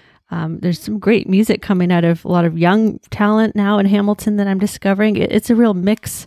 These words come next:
uh, of genres, which is really cool. And I think compared to, like, a big city like Toronto, like, it does have, it's less competitive. It has that more,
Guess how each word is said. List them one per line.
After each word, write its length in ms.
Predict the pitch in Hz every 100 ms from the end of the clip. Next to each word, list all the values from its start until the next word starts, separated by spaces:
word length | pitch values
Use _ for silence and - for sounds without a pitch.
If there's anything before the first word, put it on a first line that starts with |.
| _ _ - - _ -
uh, 220 | 180 175
of 180 | - 170
genres, 680 | 185 185 208 262 180 175 185
which 180 | 175 180
is 180 | 175
really 180 | 175 170
cool. 380 | - - 165 165
And 160 | 175 190
I 100 | 190
think 320 | 226 185 - - - - _ -
compared 480 | 208 - 214 190
to, 80 | 196
like, 180 | 196 175
a 60 | 175
big 240 | 180 170
city 260 | - 185 180
like 160 | 175
Toronto, 360 | - 208 196 175
like, 180 | 180 190
it 100 | -
does 260 | 185 180
have, 280 | 185 175 170 _ _ -
it's 180 | 196 190
less 180 | 185
competitive. 640 | - 180 - 175 202 247 226
It 100 | 170
has 360 | 156 165 165 -
that 240 | 170 160 -
more, 400 | 170 165 160